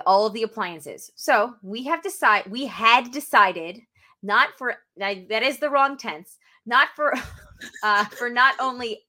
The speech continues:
everybody's safety, but also the safety of our multiple appliances we furnish for all the apartments. Uh, to possibly have to replace a hundred applica-, uh, appliances on Thursday doesn't seem like a risk we're willing to take.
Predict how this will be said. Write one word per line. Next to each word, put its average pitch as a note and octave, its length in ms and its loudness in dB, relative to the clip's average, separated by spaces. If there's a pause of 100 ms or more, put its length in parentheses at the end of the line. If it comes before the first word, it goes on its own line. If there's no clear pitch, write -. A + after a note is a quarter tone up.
everybody's A#3+ 800 -2
safety, E3+ 580 -12 (240)
but A#3 320 0
also D#4+ 340 2
the A#3+ 140 -8
safety A#3 520 -4
of G3+ 200 2 (100)
our G3+ 320 2
multiple A#3 680 -2
appliances B3+ 760 -4
we A3 140 -10
furnish G3 440 -10
for - 160 -12
all F3 200 0
the F#3 120 -8
apartments. D#3 680 -12 (840)
Uh, F#3+ 140 2
to B3 140 -10
possibly D4 540 -2
have B3+ 240 -2
to A#3 80 -8
replace G#3+ 540 -6
a G3+ 60 -4
hundred A3+ 400 -8 (100)
applica-, G#3+ 600 0
uh, F3+ 260 -2
appliances A#3+ 720 -4
on F3+ 160 -12 (120)
Thursday C4 560 -6
doesn't G3+ 320 -6
seem G3 260 -10
like G3+ 160 -10
a G#3 80 -8
risk E3 300 -14
we're F#3 100 -12
willing D#3 240 -14
to F3 80 -20
take. D#3+ 460 -8